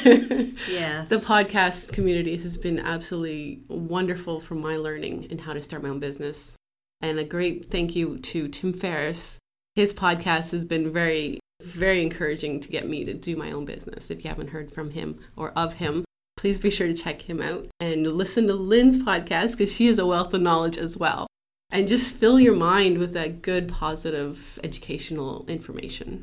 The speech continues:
Speaker 2: Mm-hmm. Yes,
Speaker 1: Absolutely.
Speaker 2: y-, you're right. There is a lot of really good stuff happening out there in this, in this medium.
Speaker 1: Mm-hmm.
Speaker 2: Podcasts are one thing. I really like the interview process.
Speaker 1: Mm-hmm.
Speaker 2: I really like the fact that the interviewer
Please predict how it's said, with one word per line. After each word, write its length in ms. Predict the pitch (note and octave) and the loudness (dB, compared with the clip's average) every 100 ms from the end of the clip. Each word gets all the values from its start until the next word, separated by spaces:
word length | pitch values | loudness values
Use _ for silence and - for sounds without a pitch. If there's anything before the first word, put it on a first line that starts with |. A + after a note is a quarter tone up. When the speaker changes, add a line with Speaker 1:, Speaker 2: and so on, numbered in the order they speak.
| - | -10
Speaker 2:
Mm-hmm. 760 | G#3 G3+ F#3+ F#3 F#3 F3+ F3 - | -4 -4 -4 -6 -8 -8 -10 -8
Yes, 320 | F#3+ F3+ - | -6 -6 -6
Speaker 1:
Absolutely. 280 | E3+ E3+ E3 - | -8 -10 -12 -14
Speaker 2:
y-, 60 | F#3+ | -10
you're 100 | F#3 | -10
right. 280 | F3 D#3+ - | -8 -8 -10
There 140 | F3 | -12
is 140 | F3 F3 | -12 -10
a 40 | |
lot 280 | E3 D#3+ D#3+ | -8 -8 -10
of 120 | D#3+ | -10
really 220 | D#3+ D#3+ | -12 -12
good 180 | D#3+ B2+ | -12 -12
stuff 320 | - - E3 | -12 -12 -12
happening 400 | E3+ E3 - G3 E3+ | -10 -10 -8 -8 -8
out 200 | D#3 - | -10 -10
there 260 | E3 D#3+ | -8 -8
in 120 | D#3+ D#3 | -8 -10
this, 300 | D#3 - - | -6 -6 -4
in 160 | A3 | -2
this 180 | A3+ G#3 | -2 0
medium. 440 | G#3 F#3+ D3+ C3+ | 0 0 -2 -4
Speaker 1:
Mm-hmm. 340 | E3+ F3 D3 D3 - - A#3 | -2 -2 -2 -6 -12 -6 -2
Speaker 2:
Podcasts 460 | A3+ A#3+ A3 G#3+ | -2 -2 -2 -2
are 80 | G#3+ | -6
one 240 | G3 G3 | -4 -6
thing. 220 | F#3+ F#3+ F#3+ - | -6 -8 -10 -8
I 120 | F#3+ | -6
really 420 | G3 B3 C4 C#4 | -4 0 2 2
like 400 | B3+ G3 G3 - | 0 0 0 -2
the 240 | G3+ F#3+ G#3 | -2 0 0
interview 480 | G3+ G#3 G3 G3 | 0 -2 -2 -4
process. 800 | F#3+ G3 F#3 G#3 A3 A3 A3+ - - _ - | -4 -2 -2 -2 -2 -4 -4 -8 -10 _ -6
Speaker 1:
Mm-hmm. 100 | F#3+ | -2
Speaker 2:
I 20 | G3+ | 0
really 420 | G3+ G#3 G3+ G3+ | 2 2 2 0
like 420 | F#3+ F#3+ F#3+ - - - | 0 0 -2 -8 -18 -12
the 80 | F#3+ | -6
fact 400 | G#3 F#3+ F3+ - | -2 0 -2 -4
that 220 | F3+ - | -6 -4
the 140 | F#3 | -4
interviewer 760 | F#3 G3 G3 F#3+ F#3+ F#3+ F#3+ | -4 -8 -10 -8 -4 0 0